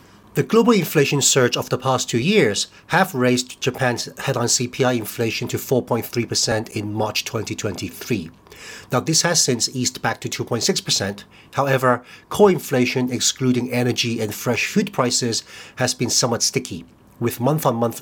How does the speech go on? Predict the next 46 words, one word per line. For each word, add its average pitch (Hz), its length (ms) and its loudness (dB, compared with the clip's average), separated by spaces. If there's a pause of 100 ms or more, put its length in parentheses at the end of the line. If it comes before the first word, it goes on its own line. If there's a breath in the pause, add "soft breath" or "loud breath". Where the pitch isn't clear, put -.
(160)
change 101 500 -2 (200 loud breath)
stuck - 340 0
in 139 80 2
a 123 80 2
range 123 320 2
of 113 100 -4
zero 123 180 2
point 113 280 -4
two 131 340 4 (240 loud breath)
to 123 120 0
zero 127 200 4
point 120 260 -2
three - 140 -2
percent 104 460 -2 (180 loud breath)
during 123 320 2
the 110 60 -2
second - 320 -2
half 107 280 0
of 104 160 -6
last 101 380 -2
year. - 180 -8 (1400 loud breath)
Now, 135 100 4
the 123 100 -2
Bank 175 120 2
of 160 80 -2
Japan 147 300 -2
is 127 120 -6
not 147 180 0
quite 120 300 0
ready 127 280 2
to - 120 -10
declare 123 360 0
victory - 440 -2
on 107 140 -4
struggling 123 400 0
off 110 140 -4
low 123 100 4
inflation, 107 680 2 (320 loud breath)
yet 139 380 0 (260 loud breath)
in 127 140 2
recent 185 260 4
meetings 131 460 2
it 127 120 -4
is 117 100 0
increasingly 147 720 2
open 123 420 0